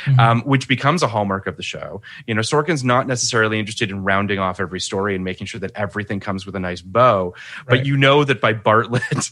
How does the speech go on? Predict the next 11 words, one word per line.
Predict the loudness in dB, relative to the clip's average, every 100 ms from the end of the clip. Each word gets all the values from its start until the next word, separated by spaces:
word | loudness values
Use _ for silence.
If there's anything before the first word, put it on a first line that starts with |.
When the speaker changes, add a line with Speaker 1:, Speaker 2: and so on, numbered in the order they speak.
| -12
Speaker 2:
<laughs> | -14 -10 -2
basically | 0 2 2 2 0
threatening | 0 0 4 2 2 0 2
the | 2
unions | 2 4 2 2
and | 0
the | 0
corporations | 0 2 2 0 0 -4
with | -4 -2
various | 2 6 6 4 2 -2 -6 -12 -18 -4
Speaker 1:
Right, | 4 4 4 0